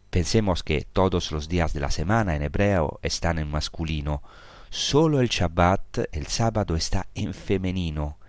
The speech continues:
Por eso el Shabbat es la reina, la novia de Israel. un día que el pueblo judío espera toda la semana con ansias, porque es el día de Dios, el día de su descanso, el día de la libertad.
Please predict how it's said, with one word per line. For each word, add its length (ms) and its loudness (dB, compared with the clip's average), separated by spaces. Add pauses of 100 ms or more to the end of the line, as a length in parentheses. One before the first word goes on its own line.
(180)
Por 160 2
eso 220 4
el 60 2
Shabbat 520 2
es 220 -2
la 160 -2
reina, 560 -2 (220)
la 160 0
novia 400 6
de 80 0
Israel. 540 -2 (500)
un 140 -2
día 220 6
que 160 2
el 100 2
pueblo 360 4
judío 400 0
espera 580 2 (260)
toda 220 6
la 100 4
semana 420 2
con 200 0
ansias, 720 0 (400)
porque 320 4
es 120 2
el 200 0
día 260 2
de 140 0
Dios, 480 -2
el 140 -4
día 200 2
de 100 2
su 120 -6
descanso, 720 -2
el 60 -6
día 180 4
de 100 4
la 100 2
libertad. 640 0